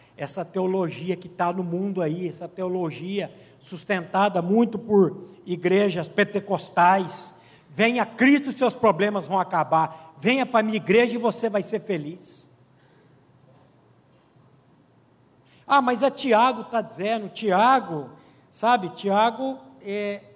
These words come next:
não, esse texto de Tiago não faz parte dos melhores manuscritos. Já ouviu gente dizer isso? Eu já vi pastor dizer isso. Porque Tiago fala que a salvação não é pela graça,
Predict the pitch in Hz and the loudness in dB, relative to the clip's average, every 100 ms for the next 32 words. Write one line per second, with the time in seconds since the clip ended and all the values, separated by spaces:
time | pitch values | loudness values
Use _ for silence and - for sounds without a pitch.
0 | - 220 247 233 185 220 - 240 240 233 | -10 -6 -6 -6 -10 -12 -2 0 0 -6
1 | 214 - 180 196 240 233 226 196 240 214 | -14 -10 -2 0 0 -4 -8 -4 -4 -4
2 | - 202 220 220 202 220 180 214 190 214 | -6 -2 -2 -2 -12 -14 -6 -4 0 0
3 | 202 196 226 208 - - 233 254 - - | -2 -6 -6 -8 -8 -4 -2 -4 -10 -20
4 | _ _ _ _ _ _ - 170 185 208 | _ _ _ _ _ _ -8 -4 -2 -4
5 | 190 180 147 156 214 254 - _ _ _ | -8 -8 -8 -8 -8 -10 -18 _ _ _
6 | _ _ _ _ _ 147 160 220 196 214 | _ _ _ _ _ -12 -4 -4 -4 -6
7 | 226 - 185 185 - - _ _ _ _ | -6 -6 -10 -10 -12 -20 _ _ _ _
8 | _ _ _ _ _ _ _ - 135 135 | _ _ _ _ _ _ _ -20 -16 -14
9 | 123 - - _ _ _ _ _ _ _ | -14 -16 -20 _ _ _ _ _ _ _
10 | _ _ _ _ _ _ _ _ _ _ | _ _ _ _ _ _ _ _ _ _
11 | _ _ _ _ _ _ _ _ _ 156 | _ _ _ _ _ _ _ _ _ -4
12 | 208 208 185 214 220 - 165 220 226 180 | -2 0 0 0 -2 -2 2 2 0 -4
13 | - - - 185 208 180 175 - 190 190 | -12 -10 -2 -2 0 0 0 0 -2 -2
14 | 185 175 156 139 180 208 - 165 | -2 0 0 0 -2 -2 -6 -14